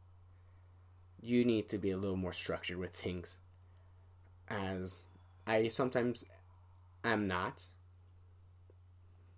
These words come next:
I'm usually pretty random about what I usually do, and you say, "Fuck it, why not, just go?" Which I still do, but it's a bit more thought out. So,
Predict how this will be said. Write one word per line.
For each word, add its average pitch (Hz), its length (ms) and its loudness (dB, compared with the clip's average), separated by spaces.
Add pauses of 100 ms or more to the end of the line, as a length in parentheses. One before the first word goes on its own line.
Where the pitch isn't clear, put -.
(220)
I'm 113 180 2
usually 110 260 2
pretty 104 220 0
random 98 260 0
about 95 260 -2
what 95 280 0
I 92 60 0
usually 95 420 -2
do, 92 320 -2 (500)
and 101 100 -6
you 98 80 0
say, 98 140 0
"Fuck 104 220 -2
it, - 100 -4
why 101 120 -2
not, 92 200 -4
just 95 160 -6
go?" 92 240 -2 (1000)
Which 123 160 0
I 127 60 8
still 196 220 4
do, 135 380 6 (960)
but 123 180 10
it's 127 160 4
a 117 60 4
bit - 360 4
more 107 220 2
thought 87 280 0
out. 65 300 -6 (2000)
So, 101 480 4